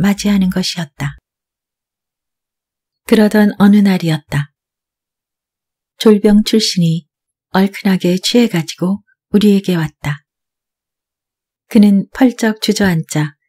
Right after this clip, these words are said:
낄낄 웃기 시작했다. 무엇이 으스워 웃느냐고 우리가 물으니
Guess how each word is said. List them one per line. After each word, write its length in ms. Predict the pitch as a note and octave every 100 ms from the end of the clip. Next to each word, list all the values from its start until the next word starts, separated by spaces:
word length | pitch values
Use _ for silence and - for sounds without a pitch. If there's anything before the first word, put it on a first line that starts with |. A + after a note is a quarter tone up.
| _ _ _
낄낄 540 | - A#3+ - G3 E3 -
웃기 280 | G3 - G3+
시작했다. 800 | - - A3+ - C#3+ - D3 _ _ _ _ _ _ _ _ _ _ _ _ _ _ _ _ _ _ _
무엇이 560 | G3 A3 A3+ - G#3+ -
으스워 440 | G3 - G3+ F#3
웃느냐고 760 | - F#3+ F#3+ F3 D#3+ D#3+ D3+ -
우리가 300 | F#3+ F#3+ F3+
물으니 500 | F3 D#3 D#3 D3+